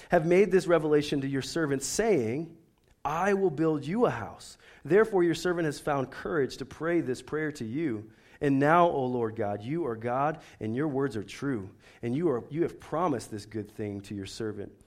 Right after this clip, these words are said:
Now, therefore, may it please you to bless the house of your servant,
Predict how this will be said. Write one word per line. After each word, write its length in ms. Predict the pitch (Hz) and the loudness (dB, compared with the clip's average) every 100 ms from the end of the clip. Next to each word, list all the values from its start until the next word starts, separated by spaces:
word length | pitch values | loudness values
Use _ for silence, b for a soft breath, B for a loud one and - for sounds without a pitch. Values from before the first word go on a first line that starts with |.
| b - | b 2
Now, 140 | 156 | 4
therefore, 400 | 180 160 156 156 | 6 4 4 4
may 240 | 139 143 185 | 4 6 6
it 160 | 190 | 4
please 320 | - 190 208 143 | 0 -4 -2 -2
you 120 | 127 | -2
to 80 | 120 | -2
bless 360 | 120 160 185 | 0 0 0
the 140 | 190 160 | -2 0
house 260 | 143 143 | 0 0
of 80 | 147 | -2
your 100 | 147 | -4
servant, 420 | - 120 113 113 | -4 -2 -2 -4